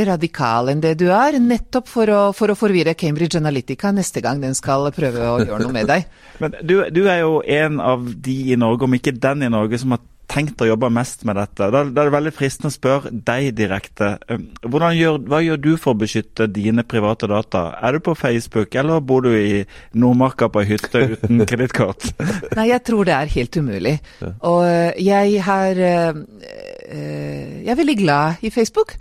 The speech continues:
Speaker 1: Jeg er veldig glad i å legge ut noen bilder av, eh, barna, og noen bil-, noen sånne viktige øyeblikk. Altså, jeg har sluttet å legge ut masse bilder, eh, fra små og store hverdags, eh, gledelige øyeblikk, men, eh,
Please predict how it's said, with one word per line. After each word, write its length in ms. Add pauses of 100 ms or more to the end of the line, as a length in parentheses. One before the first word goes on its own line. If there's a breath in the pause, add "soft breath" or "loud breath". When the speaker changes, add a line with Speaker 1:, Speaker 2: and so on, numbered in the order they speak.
(420 loud breath)
Speaker 1:
Jeg 160
er 60
veldig 340
glad 400
i 160
å 140 (180)
legge 400
ut 240
noen 420
bilder 380
av, 340
eh, 300
barna, 300 (280)
og 240
noen 300
bil-, 180
noen 380
sånne 500 (300 loud breath)
viktige 480
øyeblikk. 480
Altså, 160
jeg 80
har 80
sluttet 340
å 120 (520)
legge 220
ut 140
masse 440
bilder, 460
eh, 460
fra 420
små 400
og 80
store 420
hverdags, 540
eh, 100
gledelige 680
øyeblikk, 320
men, 220
eh, 120